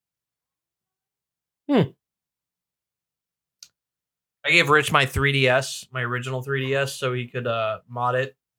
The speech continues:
Speaker 2: and play, uh, Link Between Worlds.
Speaker 1: Yeah, it's been a fun game. I finally w-, made it to the, uh, Dark World or whatever you wanna
Speaker 2: Oh,
Speaker 1: call
Speaker 2: really?
Speaker 1: it. So, but, uh, but anyways,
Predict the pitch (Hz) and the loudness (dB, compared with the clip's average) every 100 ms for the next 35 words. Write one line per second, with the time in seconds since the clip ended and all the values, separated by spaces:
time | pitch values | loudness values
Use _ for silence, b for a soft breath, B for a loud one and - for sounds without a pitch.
0 | 143 131 131 131 123 123 123 120 120 _ | -10 -10 -4 -4 -4 -4 -4 -4 -8 _
1 | _ _ _ 135 139 131 139 131 127 127 | _ _ _ -10 -10 -10 -8 -6 -4 -6
2 | 131 - _ - 247 349 160 - - 285 | -6 -12 _ -6 -2 2 0 0 -8 -6
3 | 233 233 220 226 127 _ _ _ _ - | -6 -6 -8 -8 -10 _ _ _ _ -12
4 | 127 170 170 160 147 139 143 139 131 120 | -2 2 4 4 0 -2 -2 -2 -4 -4
5 | 117 113 110 107 101 95 - 110 113 - | -4 -6 -6 -6 -8 -10 -12 -12 -12 -12
6 | 107 113 107 107 113 107 107 104 135 127 | -10 -8 -8 -8 -8 -8 -8 -4 -2 0
7 | 123 113 - _ _ _ _ _ _ _ | -2 -6 -14 _ _ _ _ _ _ _
8 | _ - 90 92 - _ _ _ _ _ | _ -18 -16 -16 -20 _ _ _ _ _
9 | _ _ _ _ _ _ _ 113 95 92 | _ _ _ _ _ _ _ -12 -10 -12
10 | 95 92 92 - 156 220 175 120 - | -14 -14 -16 -8 2 4 6 4 0